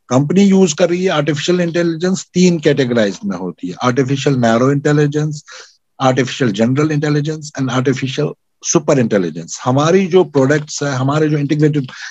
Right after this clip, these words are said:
ये भगत साहब को भी बड़ी बार हमने बताया है वेबिनार्स में, हमारी जो प्रोडक्ट लाइनेज है वो आर्टिफिशियल सुपर इंटेलिजेंस पे इंटीग्रेटेड है,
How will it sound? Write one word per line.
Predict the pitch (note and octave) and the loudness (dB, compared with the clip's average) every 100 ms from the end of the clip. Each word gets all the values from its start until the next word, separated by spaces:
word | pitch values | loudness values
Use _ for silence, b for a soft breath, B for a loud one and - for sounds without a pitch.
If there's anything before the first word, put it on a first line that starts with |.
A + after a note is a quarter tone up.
| - | -2
ये | C3+ | 0
भगत | A2+ B2+ C3+ | 2 2 2
साहब | C#3+ D3 D3 | 0 -2 -2
को | |
भी | D#3 E3 | -2 -4
बड़ी | D3 A#2+ D#3 | -2 2 4
बार | D#3 C#3 | 4 0
हमने | A#2+ B2+ | -2 -4
बताया | A2+ A#2 | -4 -6
है | A2+ | -4
वेबिनार्स | B2 A#2 A2+ A2+ D#3 | -2 0 0 -2 -6
में, | B3 B B B C3+ | -10 B B B -2
हमारी | D3 F#3+ | 2 2
जो | F3+ | 0
प्रोडक्ट | F3 C3+ D3 - - _ _ _ _ | 0 0 -2 -4 -16 _ _ _ _
लाइनेज | G#2+ A2 C3 D3+ F3 D#3 D3 | -2 2 4 4 4 2 0
है | E3+ | -2
वो | B3 F#3+ | 0 2
आर्टिफिशियल | E3 D3+ D#3 - E3+ D3 | 2 0 -2 -2 -2 -2
सुपर | - - F3+ - - D#3 | -6 0 -2 0 0 2
इंटेलिजेंस | C3+ B2 A2+ A2 G2+ - | 2 2 2 0 -4 -4
पे | G#2 | -4
इंटीग्रेटेड | F#2 F#2 F2 E2 D2 D2+ | -2 -4 -4 -6 -8 -16
है, | - | -18